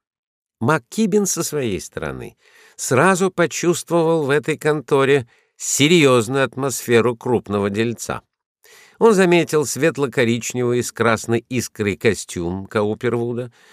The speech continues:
его галстук в тон костюма и маленькие запонки камеи в манжетах. Письменный стол, покрытый стеклом, производил впечатление чистоты и деловитости.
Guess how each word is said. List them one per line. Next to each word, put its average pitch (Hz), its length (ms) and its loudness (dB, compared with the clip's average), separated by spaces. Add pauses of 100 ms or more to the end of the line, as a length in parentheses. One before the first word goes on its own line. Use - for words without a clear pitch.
(160)
его 101 240 2
галстук 95 580 -2
в - 80 -14
тон 151 280 0
костюма 180 640 -2 (140)
и 143 100 0
маленькие 110 640 0
запонки 98 680 -4
камеи 82 640 -6
в - 60 -20
манжетах. 69 800 -12 (720)
Письменный 180 500 4
стол, 160 320 2
покрытый 110 540 -2
стеклом, 107 760 -4 (320)
производил 98 560 0
впечатление 87 720 -4
чистоты 107 720 -4
и 113 40 -2
деловитости. 82 880 -8